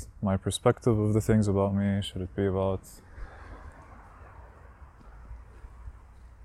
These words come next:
and I struggle with that. I struggle with that often.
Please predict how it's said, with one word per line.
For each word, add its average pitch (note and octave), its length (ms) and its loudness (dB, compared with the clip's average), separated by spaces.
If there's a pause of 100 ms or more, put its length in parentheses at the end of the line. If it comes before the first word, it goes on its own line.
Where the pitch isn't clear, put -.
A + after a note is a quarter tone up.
(800)
and A2 140 8
I A2+ 120 10
struggle D3 460 10
with F#2+ 160 6
that. F#2 520 0 (260)
I G#2 40 -4
struggle G#2+ 440 4
with G2 80 6
that G2+ 240 6
often. - 1200 10